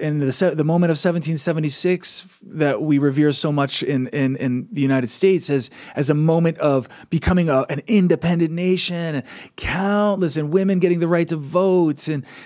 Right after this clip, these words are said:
um, and, and, uh, you know, just all of the countless moments through our history where we have overcome these, these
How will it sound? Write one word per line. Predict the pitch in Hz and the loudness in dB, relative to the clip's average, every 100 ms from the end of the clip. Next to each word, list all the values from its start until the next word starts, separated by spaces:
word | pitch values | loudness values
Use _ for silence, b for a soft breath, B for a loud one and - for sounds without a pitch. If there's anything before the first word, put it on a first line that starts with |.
| B - | B -8
um, | 143 147 151 - | -4 -4 -6 -6
and, | 170 156 | -6 -4
and, | - 165 143 - - - - | -4 -6 -8 -14 -20 -20 -20
uh, | - - B B - - - | -20 -20 B B -18 -8 -2
you | 165 | 2
know, | 151 | 2
just | 151 190 | 2 -2
all | - 180 196 220 | 0 0 2 2
of | |
the | 180 | 0
countless | - - 196 180 175 160 | -2 -2 0 0 0 0
moments | 147 156 185 156 - | 0 2 2 0 -2
through | 151 | 0
our | 139 | 0
history | 131 175 - 175 | 0 -2 0 0
where | 147 139 | 2 2
we | 143 | 2
have | 139 131 | 0 0
overcome | 170 170 165 151 170 | -2 -2 -4 -2 0
these, | 151 139 - B B B - | 0 0 -2 B B B 0
these | 156 131 | 0 0